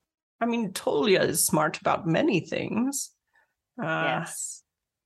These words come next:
Speaker 2: Do you know where she
Speaker 1: Masserine
Speaker 2: is?
Speaker 1: knows the plants. Tolia is in the ruin,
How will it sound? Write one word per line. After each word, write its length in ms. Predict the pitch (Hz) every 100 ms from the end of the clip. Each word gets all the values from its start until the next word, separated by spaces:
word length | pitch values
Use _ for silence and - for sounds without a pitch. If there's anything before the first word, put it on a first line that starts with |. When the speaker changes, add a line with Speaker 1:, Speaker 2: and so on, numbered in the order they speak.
| -
Speaker 2:
Do 100 | 226
you 80 |
know 140 | 269 285
where 120 | 285
she 60 | 190
Speaker 1:
Masserine 460 | 170 170 233 175
Speaker 2:
is? 140 | 170 -
Speaker 1:
knows 180 | 156 -
the 60 |
plants. 400 | - - 175 180 - _ - -
Tolia 640 | - 226 226 196 170 - -
is 360 | 165 160 - - -
in 200 | 185 175
the 100 | 170
ruin, 680 | 180 381 403 208 151 170